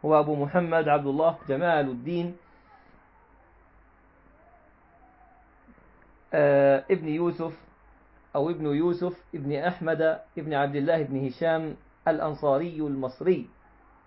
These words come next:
ولد في القاهرة في ذي القعدة من عام ثمان وسبعمائة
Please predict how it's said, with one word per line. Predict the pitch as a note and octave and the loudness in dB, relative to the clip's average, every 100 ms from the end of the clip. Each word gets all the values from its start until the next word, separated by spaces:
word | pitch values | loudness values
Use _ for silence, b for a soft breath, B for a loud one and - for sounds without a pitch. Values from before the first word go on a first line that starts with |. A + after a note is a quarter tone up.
| _ _ _ - | _ _ _ -4
ولد | C#3 C#3 | -2 0
في | C3+ | -2
القاهرة | C#3 D#3 D#3 F3+ F#3 | -2 2 4 6 4
في | - C#3 | 2 -4
ذي | B2+ | -4
القعدة | C3+ - F3+ E3 D#3 F#3 D3 | -4 2 4 6 4 0 0
من | C#3+ B2 | -4 -2
عام | D3+ F3+ D3 | 0 0 -2
ثمان | C#3 E3 E3+ D#3+ | -4 0 -2 -2
وسبعمائة | D3+ B2+ C#3+ B2 C3+ E3 F#3 F#3 | -4 -4 -4 -4 0 4 4 2